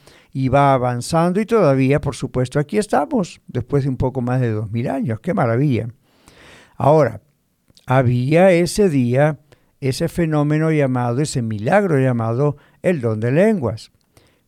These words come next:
Pero en Hechos dos nueve se mencionan varias nacionalidades, varios lugares que estaban allí con personas que representaban esos lugares, entre ellos partos,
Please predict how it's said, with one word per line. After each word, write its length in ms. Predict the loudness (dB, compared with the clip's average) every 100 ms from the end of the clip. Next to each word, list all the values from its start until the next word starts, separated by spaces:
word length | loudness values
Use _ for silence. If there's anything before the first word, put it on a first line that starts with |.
| _ _
Pero 560 | 2 4 4 4 4 2
en 180 | -2 -2
Hechos 380 | -2 -4 -2
dos 220 | 0 0 0
nueve 320 | 2 2 0
se 180 | -2 -4
mencionan 880 | -2 -4 -2 0 2 2 -2 -4 -8 _ _ _
varias 1080 | -8 0 2 4 4 4 4 2 2 0 -2
nacionalidades, 1200 | -4 -4 -4 -2 -2 -2 2 4 4 4 0 -2 -2
varios 380 | 0 2 2 2
lugares 640 | 2 2 4 2 0 -4
que 120 | -8
estaban 440 | -2 2 4 2
allí 400 | 0 -2 -2 -2
con 220 | -4 -6 -4
personas 540 | -6 -2 -2 -2 -4
que 160 | -6 -8
representaban 800 | -8 -8 -8 -8 0 2 2 0
esos 220 | 0 0
lugares, 480 | 2 4 2 0 -2
entre 380 | 0 2 2
ellos 300 | 4 2 0 -6 -20 -20 _ _ 2
partos, 760 | 4 4 2 0 2 2 -2